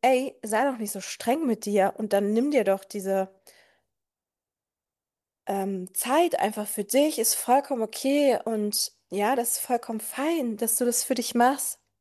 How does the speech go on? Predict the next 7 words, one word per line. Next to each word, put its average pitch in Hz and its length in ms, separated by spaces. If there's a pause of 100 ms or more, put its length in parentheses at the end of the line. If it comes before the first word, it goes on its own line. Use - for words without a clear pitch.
(880)
Und 220 300 (100)
eben 226 280
mal 226 140
keine 240 300
Folge 190 340
bringst. 202 580 (1080)
Aber 233 720